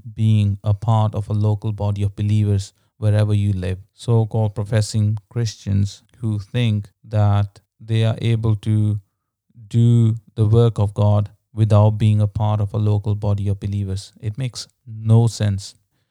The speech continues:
because the Bible is very clear on a Christian being a part,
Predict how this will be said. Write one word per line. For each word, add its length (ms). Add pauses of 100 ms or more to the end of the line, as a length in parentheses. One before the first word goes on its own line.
(320)
because 300
the 100
Bible 480
is 140
very 320
clear 500 (100)
on 400 (480)
a 80
Christian 760 (500)
being 320
a 60
part, 640